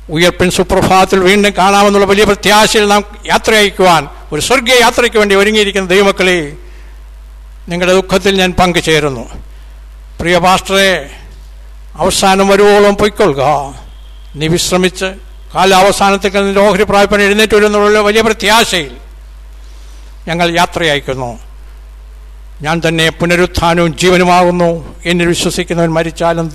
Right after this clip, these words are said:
ജീവിക്കും." പ്രിയ ദിവദാസൻ്റെ വേർപാടത്തിൽ ദുഃഖത്തിൽ കഴിയുന്ന പ്രിയ കുടുംബാംഗങ്ങളെയും പ്രിയപ്പെട്ടവരെയും ദൈവം ആശ്വസിപ്പിക്കട്ടെ എന്ന് ഓർപ്പിച്ചുകൊണ്ട് ഞാൻ പ്രതിദാനം ചെയ്യുന്ന ന്യൂ ഇന്ത്യ ബൈബിൾ സെമിനാരി,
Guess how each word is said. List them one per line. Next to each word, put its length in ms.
ജീവിക്കും." 440
പ്രിയ 340
ദിവദാസൻ്റെ 600
വേർപാടത്തിൽ 480
ദുഃഖത്തിൽ 340
കഴിയുന്ന 380
പ്രിയ 140
കുടുംബാംഗങ്ങളെയും 920
പ്രിയപ്പെട്ടവരെയും 640
ദൈവം 260
ആശ്വസിപ്പിക്കട്ടെ 720
എന്ന് 160
ഓർപ്പിച്ചുകൊണ്ട് 580
ഞാൻ 280
പ്രതിദാനം 480
ചെയ്യുന്ന 280
ന്യൂ 140
ഇന്ത്യ 300
ബൈബിൾ 260
സെമിനാരി, 580